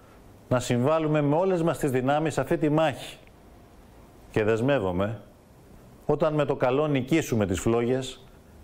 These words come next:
και βρεθούμε αντιμέτωποι με την ανάγκη να υπουλώσουμε τις πληγές,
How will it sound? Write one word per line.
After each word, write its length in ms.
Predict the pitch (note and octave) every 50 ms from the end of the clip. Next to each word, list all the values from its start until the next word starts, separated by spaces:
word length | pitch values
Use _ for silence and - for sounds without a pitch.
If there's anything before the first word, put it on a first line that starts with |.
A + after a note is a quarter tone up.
| - - -
και 120 | - C3+
βρεθούμε 600 | B2 C3 B2+ C3 - D#3 D#3 D#3 D#3 D3 C3+ - - - - - -
αντιμέτωποι 720 | - C3+ B2+ A#2+ A#2 B2+ B2+ C#3 D#3 D3+ D#3+ D3+ C3+ C#3
με 120 | C3+ C#3
την 180 | B2 B2+ C3 C3
ανάγκη 500 | B2+ B2 C3 D3 D#3 D#3 D3+ A#2 A2 A2
να 140 | A2 A2 A2
υπουλώσουμε 640 | A2 A2 - A2 A#2 B2+ C#3+ D3+ - - A#2+ A#2 A2
τις 140 | - -
πληγές, 480 | - A#2 G#2 G#2 G#2+ C3 D3 D3 D3 -